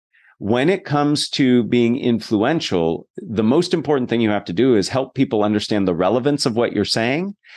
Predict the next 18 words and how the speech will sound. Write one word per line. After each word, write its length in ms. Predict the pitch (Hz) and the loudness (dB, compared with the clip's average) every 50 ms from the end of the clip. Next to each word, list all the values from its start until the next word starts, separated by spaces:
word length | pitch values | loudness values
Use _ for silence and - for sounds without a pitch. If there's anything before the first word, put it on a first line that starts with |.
| - - | -14 -8
and 180 | - 117 117 113 | -4 -2 0 0
appreciate 640 | 110 - - - 208 196 - - 147 135 120 113 - | -2 -2 -2 0 0 0 2 2 2 2 2 2 2
the 140 | 113 104 110 | 2 2 4
areas 280 | 117 120 123 120 104 | 4 4 4 2 2
of 120 | 113 87 98 | 0 0 0
resistance, 580 | 104 92 101 131 131 - - 151 139 127 - | 0 0 2 0 0 0 0 -2 -2 -2 -2
hesitation, 640 | - 123 117 104 104 90 - 117 107 101 - - 104 | -2 -2 -2 -2 -2 -4 -2 -2 -2 -2 -2 -2 -4
or 60 | 90 | -4
concern 560 | - - 104 95 90 - - 135 135 127 110 | -4 -4 -4 -4 -2 0 0 2 2 2 2
that 100 | 101 90 | 2 0
they 120 | - 95 95 | 0 -2 0
might 220 | 92 92 90 80 | 0 0 -2 0
have 200 | 90 90 87 82 | -2 -2 -2 -2
that 160 | 90 87 - | -2 -6 -6
prevent 400 | - 92 80 85 98 101 95 - | -6 -8 -6 -4 -4 -4 -4 -4
them 180 | - 76 71 71 | -4 -4 -4 -6
from 180 | - - 78 76 | -8 -8 -6 -6
acting. 420 | 71 67 67 _ - - - | -6 -6 -8 _ -14 -14 -14